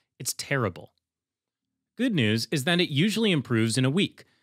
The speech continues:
but occasionally someone can go from being completely healthy to being seriously ill, requiring hospitalization or even care in the I C U.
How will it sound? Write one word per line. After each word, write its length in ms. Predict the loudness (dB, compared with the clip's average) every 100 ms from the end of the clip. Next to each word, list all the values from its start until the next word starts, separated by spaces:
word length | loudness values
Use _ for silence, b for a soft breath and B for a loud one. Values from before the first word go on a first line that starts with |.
| _ _
but 100 | -4
occasionally 560 | 2 2 4 4 4 2
someone 320 | 2 2 0
can 160 | 0
go 180 | 2 2
from 200 | 2 2
being 240 | 2 2 2
completely 480 | -2 0 0 0
healthy 380 | 2 0 2 0
to 100 | 0
being 280 | 0 2 2
seriously 640 | 2 2 2 2 2 0
ill, 320 | 0 -2 -2 -12 b b
requiring 540 | -6 -2 2 2 0 -2
hospitalization 1000 | 0 0 0 2 2 2 2 2 0 -2
or 140 | -4 -2
even 320 | 0 0 -2
care 360 | 0 0 0
in 120 | 0 -2
the 100 | 0
I 140 | -2
C 200 | 0 -2
U. 320 | -2 -2 -4